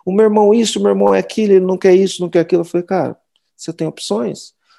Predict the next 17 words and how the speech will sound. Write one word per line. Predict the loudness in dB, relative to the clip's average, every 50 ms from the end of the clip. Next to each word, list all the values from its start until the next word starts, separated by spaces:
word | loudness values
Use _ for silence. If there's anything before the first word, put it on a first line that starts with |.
| _ _
você | _ -14 -8
pode | -2 0 0 0 0
sair | -2 -2 2 2 2 2 2
da | 0 -4
sociedade, | -6 -8 -10 -4 -4 0 0 2 2 0 0 -2 -6 -16 -18 _ _ _ _ _ _
você | -20 -16 -8
pode | -4 -4 -4 -4 -4
comprar | -8 -6 -2 -2 -2
parte | -2 -2 -6 -4 -6 -6
dele, | 0 2 2 4 4 2
pode | 0 -2 -4 -4 -2
comprar | -4 -6 -2 -2 -2
a | -2
minha." | -4 -6 -8
Ele | -8 -4
falou, | 0 2 2
"É, | 2 2 0